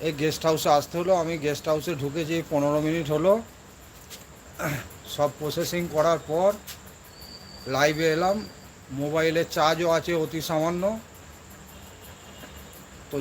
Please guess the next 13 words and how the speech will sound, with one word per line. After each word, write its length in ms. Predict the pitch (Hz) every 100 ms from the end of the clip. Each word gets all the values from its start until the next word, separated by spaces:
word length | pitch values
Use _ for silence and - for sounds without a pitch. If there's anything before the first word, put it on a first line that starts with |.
| 139
যাই 180 | 151 165
বা 80 | 165
হোক, 120 | 170 160 160
একবার 200 | 151 165 151
লাইভে 360 | 143 160 156 165 156
না 100 | 143 156 160
এলে 180 | 156 165 170 147
আমার 200 | 156 160 156
মনটাও 340 | 151 147 165 170
ছটফট 380 | - 165 - 180 165
করছে। 300 | 180 - - 202 180 139
আবার 280 | 151 156 156 - - - - - - - - - - - 143 - - - 135
অনেকে 240 | 160 151